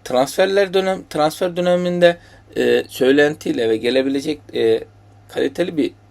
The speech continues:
transferle fan token hızlı bir şekilde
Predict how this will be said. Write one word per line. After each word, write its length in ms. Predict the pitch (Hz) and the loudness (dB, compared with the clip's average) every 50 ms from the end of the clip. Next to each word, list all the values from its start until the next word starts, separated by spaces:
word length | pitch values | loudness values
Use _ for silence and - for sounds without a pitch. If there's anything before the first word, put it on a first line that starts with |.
| _ _ _ _ _ _ _ _ - | _ _ _ _ _ _ _ _ -6
transferle 640 | - - 254 285 285 - - 180 147 139 170 196 - - - - - - - - - - | 0 0 0 0 0 -2 -2 -2 0 0 -2 -4 -6 -12 -20 -20 -20 -20 -20 -20 -10 -2
fan 240 | - 196 202 180 | 0 0 0 2
token 300 | - 175 147 - 185 196 | 0 -2 -2 -2 -4 -4
hızlı 280 | 185 170 170 175 196 185 | -4 -4 -4 -4 -6 -6
bir 40 | 170 | -6
şekilde 520 | - - 117 107 - - 123 156 185 180 | -4 -4 -4 -4 -4 -6 -2 -2 -2 -2